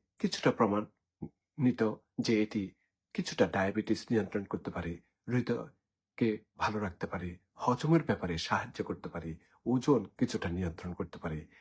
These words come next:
এবং হরমোনাল পুরুষ এবং মহিলার উভয়ের ক্ষেত্রে কিছুটা সমর্থন দিয়ে থাকে বলেও জানা গিয়েছে। অ্যান্টি ইনফ্ল্যামেটরি এবং অ্যান্টিঅক্সিডেন্ট সুবিধা কারণে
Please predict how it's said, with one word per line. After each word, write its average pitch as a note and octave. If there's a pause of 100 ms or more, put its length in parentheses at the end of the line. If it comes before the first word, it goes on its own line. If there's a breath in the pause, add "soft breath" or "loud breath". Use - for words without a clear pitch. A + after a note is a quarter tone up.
এবং - (200)
হরমোনাল C3 (280)
পুরুষ A2+
এবং G2
মহিলার F2+ (140)
উভয়ের C3+
ক্ষেত্রে -
কিছুটা - (160)
সমর্থন A2+ (380)
দিয়ে A2
থাকে E2+
বলেও D#2+
জানা D#2
গিয়েছে। D#2+ (1800 loud breath)
অ্যান্টি D3
ইনফ্ল্যামেটরি D#3+
এবং B2
অ্যান্টিঅক্সিডেন্ট - (300)
সুবিধা - (280)
কারণে G#2+